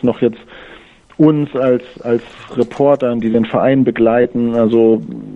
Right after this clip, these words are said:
das macht ja auch wirklich keinen Spaß, dann immer sich von Niederlage zu Niederlage zu hangeln und immer drauf zu hauen und so, äh, dieses,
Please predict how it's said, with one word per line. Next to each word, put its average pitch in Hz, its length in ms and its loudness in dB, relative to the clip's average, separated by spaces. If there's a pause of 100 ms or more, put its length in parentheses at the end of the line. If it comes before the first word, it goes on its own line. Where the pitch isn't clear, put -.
(260)
das 117 200 -2
macht 127 160 -4
ja 110 400 0
auch 117 320 -4 (120)
wirklich - 340 -4 (320)
keinen 120 260 -2
Spaß, 131 380 -4
dann 110 100 2
immer 113 240 2
sich 110 160 -2
von 113 200 -2
Niederlage 117 500 2
zu - 120 -16
Niederlage 117 460 2
zu 107 220 -6
hangeln 120 300 2
und 107 120 2
immer 113 160 0
drauf 107 260 -2 (120)
zu 113 160 -4
hauen 110 240 2
und 107 120 0
so, 110 380 2
äh, 104 300 0
dieses, 104 260 2